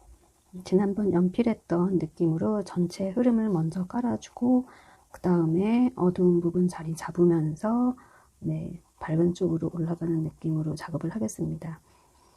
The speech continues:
연필 작업했던 거랑 같은 느낌으로 생각해 주시면 돼요. 음, 지금 제가 연필을, 음,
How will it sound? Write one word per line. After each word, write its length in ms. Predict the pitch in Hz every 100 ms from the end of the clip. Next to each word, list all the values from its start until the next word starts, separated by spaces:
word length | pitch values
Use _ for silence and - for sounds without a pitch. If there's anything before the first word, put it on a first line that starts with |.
| _ 180
연필 300 | 190 - 226
작업했던 600 | 165 190 247 - 240 220
거랑 240 | 175 190
같은 400 | - - 196 185 - 165
느낌으로 380 | 165 190 185
생각해 380 | 185 240 233 -
주시면 400 | 208 190 160 160
돼요. 380 | 156 160 185 233 - 370 - _ _ _ _ _ _ _ - - _ - - - _ _ 190
음, 220 | 175 180
지금 280 | - 208 190
제가 320 | 185 170 180
연필을, 800 | 160 175 202 196 180 202 190 -
음, 240 | 180 175